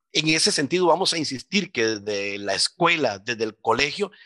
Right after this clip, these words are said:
ahí se insista mucho más en cursos que enseñen esa armonía para vivir y que reeduquen a los hombres en su masculinidad, sobre todo, para que se entienda que esa masculinidad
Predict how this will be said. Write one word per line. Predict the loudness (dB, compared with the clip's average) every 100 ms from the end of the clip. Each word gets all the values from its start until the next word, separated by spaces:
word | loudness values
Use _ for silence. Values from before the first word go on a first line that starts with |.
| -12
ahí | -2 0 0
se | 0 0 0 -2 _
insista | -6 -6 -4 -4 2 2 2 0
mucho | 2 0 0
más | 2 0 0 -6 -12 _ -2
en | -2 -2
cursos | 2 4 4 2 0 -2
que | -4
enseñen | -4 -2 0 0 -2 -2
esa | -4 0
armonía | -2 0 -2 0 -2 -2
para | -2
vivir | -2 -2 -4 -4 _ _ -20 -8
y | -2
que | 0 0 _ _
reeduquen | -2 2 2 4 4 4 0 -2
a | -4
los | -4 -2 -2
hombres | -2 -2 -4 -4
en | -6 -2
su | 0
masculinidad, | 2 0 -2 -6 -4 -4 0 2 4 2 -2 _
sobre | 0 2 2 0
todo, | 0 0 0 -6 -20 -8
para | -2 0
que | 0
se | 0 -2
entienda | -4 0 2 2
que | 0 0
esa | 0
masculinidad | 2 0 0 -4 -2 2 4 4 -2